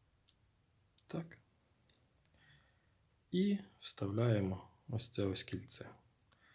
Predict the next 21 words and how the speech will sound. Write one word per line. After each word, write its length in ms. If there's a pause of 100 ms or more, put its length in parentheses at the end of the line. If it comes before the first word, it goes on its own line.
(260)
Тобто 320
просто 460
кидаємо 540
всередину, 680 (1900)
зверху 680
на 280 (500)
магнієвий 680 (240)
елемент. 600 (880)
І 40
тепер 340
все 260
це 180
діло 320
ми 120
можемо 360
підперти. 680 (1000)
А 120
ось 160
дивіться, 520
от 140
підперли, 540